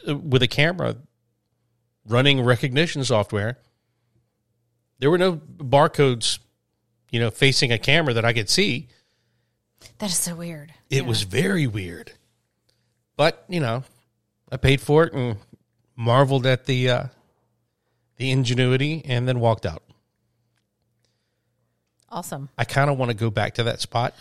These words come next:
Speaker 2: Oh, my God. Now I can see it. You won't ever make it to class on Tuesdays 'cause you'll be stuck in this store trying to figure out the technology.
Speaker 1: I, I'm thinking that might need to be a,
Speaker 2: I'm gonna
Speaker 1: uh,
Speaker 2: get a phone call from Sanford. "Uh, is he coming today?"
Speaker 1: Maybe we
Speaker 2: "Oh,
Speaker 1: do
Speaker 2: he's down the street. Just have class in that store."
Speaker 1: Yeah.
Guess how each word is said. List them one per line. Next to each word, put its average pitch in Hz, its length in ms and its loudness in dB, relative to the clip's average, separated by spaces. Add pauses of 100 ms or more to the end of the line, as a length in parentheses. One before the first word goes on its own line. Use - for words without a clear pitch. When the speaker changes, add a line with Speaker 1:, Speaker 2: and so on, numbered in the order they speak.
(140)
Speaker 2:
Oh, 277 140 4
my 294 180 2
God. 269 380 4
Now 226 120 2
I 240 60 -2
can 254 160 -8
see 233 300 -6
it. 180 140 -6
You 226 180 -8
won't 262 200 -2
ever 247 200 -2
make 233 160 -4
it 233 100 -6
to 220 60 -12
class 220 560 -2
on 196 160 -8
Tuesdays 214 520 -8
'cause 190 140 -10
you'll 190 80 -10
be 196 80 -10
stuck - 340 -2
in 208 140 -6
this 185 140 -6
store 190 640 0
trying 190 180 -6
to 185 60 -8
figure 196 360 -6
out 185 140 -6
the 180 60 -20
technology. 175 640 -8
Speaker 1:
I, - 40 -2
I'm 110 100 -2
thinking 117 360 -4
that 104 200 -2
might 98 240 -6
need 101 240 -4
to 98 80 -4
be 98 240 0
a, 95 80 0
Speaker 2:
I'm 240 120 0
gonna 247 140 2
Speaker 1:
uh, 233 40 0
Speaker 2:
get 240 100 2
a 226 40 2
phone 226 300 0
call 208 180 2
from 196 160 -4
Sanford. 185 560 -4
"Uh, 190 640 4
is 185 160 -2
he 185 80 0
coming 175 300 0
today?" 247 460 0 (120)
Speaker 1:
Maybe 120 260 -2
we 127 140 0
Speaker 2:
"Oh, 294 120 4
Speaker 1:
do - 40 2
Speaker 2:
he's 302 220 0
down 277 220 2
the 220 60 2
street. 202 440 -4
Just 190 140 -6
have 220 180 0
class 196 340 0
in 180 100 -4
that 170 140 -8
store." 160 380 0
Speaker 1:
Yeah. 98 140 -4